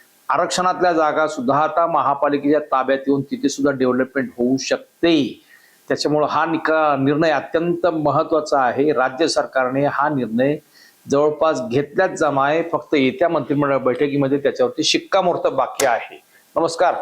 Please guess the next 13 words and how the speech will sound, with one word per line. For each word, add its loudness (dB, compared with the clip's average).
मी 2
अविनाश 2
शिलेकर, 2
पीसीबी 0
टुडेमध्ये 0
आपलं -2
स्वागत -2
आहे. -2
मुळात 2
हा 0
विषय 0
काय 0
आहे, -2